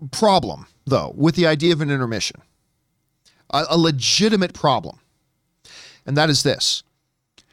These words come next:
You were already talking about an exceptionally long movie.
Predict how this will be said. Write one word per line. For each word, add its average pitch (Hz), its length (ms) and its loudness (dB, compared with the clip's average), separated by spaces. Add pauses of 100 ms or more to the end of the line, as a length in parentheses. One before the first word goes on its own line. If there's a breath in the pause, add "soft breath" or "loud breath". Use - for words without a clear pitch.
(720 soft breath)
You 180 120 0
were 226 200 2
already 262 500 2
talking 196 520 -2
about 151 280 0
an 135 100 -2
exceptionally 156 840 -2
long 127 320 -2
movie. 101 360 -10